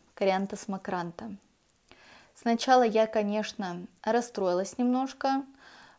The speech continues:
потому что я очень хотела кориантес альба розе. Я вставлю фотографию его цветения. Это очень милый цветочек, э,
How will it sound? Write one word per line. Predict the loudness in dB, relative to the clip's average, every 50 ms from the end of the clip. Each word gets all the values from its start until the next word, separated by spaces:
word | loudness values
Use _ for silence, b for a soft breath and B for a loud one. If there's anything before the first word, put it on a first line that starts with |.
| B
потому | -6 -6 -4 -4 -2 -2 -2 -2 -4
что | -6 -6 -4 -2
я | -2 0 0 0 2 0 -2 -4 -8 -12 _ -6
очень | 0 2 4 4 4 4 2 -2 -8 -8 -8
хотела | -8 -6 -6 -6 -6 -8 -10 -6 -6 -4 -4 -6 -8 -10 -12 -14 -16 _ _ _ _ _
кориантес | -6 -2 0 0 0 0 -2 -4 -6 -10 -8 -4
альба | -4 -2 -2 -2 -4 -4
розе. | -6 -6 -6 -6 -4 -2 -2 0 0 -2 -4 -6 -10 B B B B B B B B -6
Я | -6
вставлю | -6 -4 0 2 2 2 2 0 -2 -4
фотографию | -6 -6 -6 -2 -2 -2 -2 0 -2 -2 -2 -2 -2 -2 0
его | 0 0 0 -2
цветения. | -2 -4 -6 -6 -8 -6 -6 -4 -4 -2 -2 -4 -4 -6 -6 -8 -8 -10 B B B B B B B B
Это | -10 -6 -2 0 0
очень | 2 0 -2 -4 -4 -4 -4
милый | -2 -2 -2 0 0 2 0 0
цветочек, | -2 -6 -8 -10 -8 -6 -4 -2 0 0 -2 -4 -6 -6 -6 -6 -6 -8 -20 -20 -18 -14
э, | -12